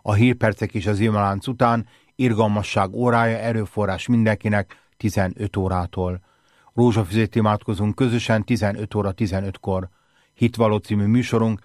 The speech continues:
tizenhat órakor jelentkezik, ezt követi a Vatikáni Rádió magyar nyelvű adása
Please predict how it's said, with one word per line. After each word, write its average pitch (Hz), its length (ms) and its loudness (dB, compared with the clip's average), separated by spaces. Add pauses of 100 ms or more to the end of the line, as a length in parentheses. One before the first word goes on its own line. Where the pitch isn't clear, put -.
(240)
tizenhat 104 420 0
órakor 98 380 -2
jelentkezik, 113 600 -2 (420)
ezt 120 240 -4
követi 113 540 -4 (280)
a 104 260 0 (320)
Vatikáni 110 580 0
Rádió 107 340 2
magyar 107 320 0
nyelvű 98 280 -4
adása 110 600 0